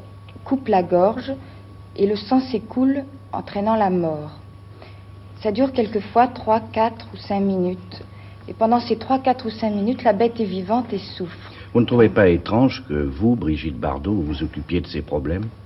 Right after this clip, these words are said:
Speaker 1: Je trouve surtout étrange que personne d'autre ne s'en occupe.
Speaker 2: Vous ne pensez pas que le public va trouver étrange que vous vous occupiez de cela, qu'il va se dire, euh, «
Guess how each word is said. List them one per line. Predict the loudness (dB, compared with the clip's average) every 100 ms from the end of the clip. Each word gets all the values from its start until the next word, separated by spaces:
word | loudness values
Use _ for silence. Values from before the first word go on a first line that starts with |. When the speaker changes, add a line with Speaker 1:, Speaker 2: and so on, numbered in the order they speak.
| -20 -20 -20 -20 -20 -20 -20 -14
Speaker 1:
Je | -8
trouve | -8 -4 -4
surtout | -2 0 0 2 2
étrange | 2 -2 -2 -2 -2 -6
que | -2
personne | -2 0 0 2 2
d'autre | 2 0 -2
ne | -8
s'en | -4 -2 -2
occupe. | -4 -8 -12 -12 -18 -20 -20 -20 -20 -20 -20 -20 -20 -20 -8
Speaker 2:
Vous | -4
ne | 0
pensez | 0 0 -2
pas | 0
que | 0
le | -2 -2
public | -2 0 0 0
va | -2
trouver | -4 -6 -2 0
étrange | 0 0 0 0
que | -2
vous | -2
vous | -2
occupiez | -4 -4 -2 -2
de | -2
cela, | 0 2 2
qu'il | 0 -2
va | -2
se | -4 -4
dire, | 0 2 2 0
euh, « | -2 -4